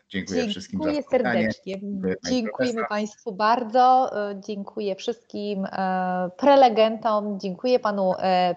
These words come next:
Speaker 2: Prezesowi, e, no i oczywiście wszystkim, e, gościom. Wierzymy wspólnie, że zobaczymy się już niedługo, e, czy to online'owo, czy to, e, zdalnie. Dziękuję Państwu bardzo serdecznie.
Speaker 1: Hybrydowo.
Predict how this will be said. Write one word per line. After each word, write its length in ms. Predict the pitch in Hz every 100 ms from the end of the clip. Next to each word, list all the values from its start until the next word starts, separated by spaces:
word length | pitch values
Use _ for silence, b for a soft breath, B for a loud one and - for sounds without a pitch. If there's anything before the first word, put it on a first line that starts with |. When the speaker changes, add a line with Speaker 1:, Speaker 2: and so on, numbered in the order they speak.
| -
Speaker 2:
Prezesowi, 880 | 262 233 233 - 208 214 208 220 214 B B
e, 180 | - 220
no 100 | 233
i 120 | 339 381
oczywiście 560 | - 214 220 - 202
wszystkim, 800 | - - 247 - - 214 196 190
e, 220 | 180 185 175
gościom. 640 | 190 196 - 202 196 208 202
Wierzymy 840 | 196 226 214 277 262 202 190 180
wspólnie, 640 | - - - 190 190 185 175
że 340 | 175 175 175
zobaczymy 520 | 202 196 196 190 180 180
się 160 | - 170
już 260 | 170 170 -
niedługo, 920 | 175 170 170 175 180 185 180 175 175 B B -
e, 180 | 202 190
czy 160 | 294
to 140 | - 330
online'owo, 760 | 202 196 180 175 175 170 170
czy 140 | - 160
to, 600 | - 160 151 156 156 -
e, 420 | 175 160 160 165
zdalnie. 680 | 175 175 185 170 170 165 175
Dziękuję 360 | 196 208 285 226
Państwu 300 | 214 202 185 180
bardzo 340 | 226 226 185
serdecznie. 340 | 180 170 139 156 143
Speaker 1:
Hybrydowo. 300 | 110 98